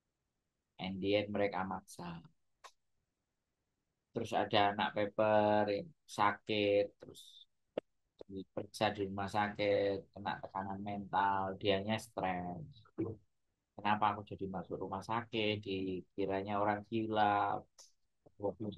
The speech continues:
banget orangnya. Terus ada yang tadi ngomong di internet majikan,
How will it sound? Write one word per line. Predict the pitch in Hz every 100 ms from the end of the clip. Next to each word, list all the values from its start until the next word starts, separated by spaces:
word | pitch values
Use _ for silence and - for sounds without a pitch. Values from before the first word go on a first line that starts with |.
| -
banget | 104 113 113 104
orangnya. | 104 104 104 101 98 98 98 - _ _ _ _ _ _ _ _ _ _ - - - _ _ _ - _ _ _ _
Terus | 120 101 -
ada | 107 104 113 113
yang | 110 110 110
tadi | 113 110 113 107 104
ngomong | 131 147 131 120 117 117 113 - _
di | 123 117
internet | 110 110 110 107 98
majikan, | 104 104 131 127 117 113 107 107